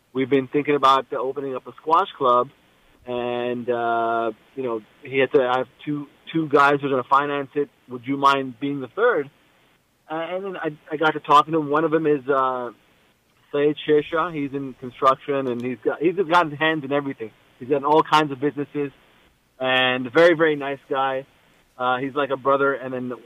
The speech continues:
another partner is, um, Asif Kochinwala. Um,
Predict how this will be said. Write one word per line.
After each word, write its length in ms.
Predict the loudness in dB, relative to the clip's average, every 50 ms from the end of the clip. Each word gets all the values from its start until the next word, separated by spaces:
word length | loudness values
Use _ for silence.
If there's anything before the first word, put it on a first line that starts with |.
| -10
another 380 | -4 -2 0 2 4 4 4 2
partner 420 | 0 _ -2 -2 0 0 0 -2
is, 280 | -2 0 0 0 0 -2 -2 -2
um, 340 | 0 0 0 0 -2 -6 -4 0
Asif 300 | 0 0 0 0 -4 -8 -4 0
Kochinwala. 560 | -2 0 0 -2 0 2 2 2 2 0 -2 -6 _ _ _ _ _ _ _ _ _ _ _ _ _ 0
Um, 640 | 2 4 6 6 6 6 4 2 0 -2 -4 -10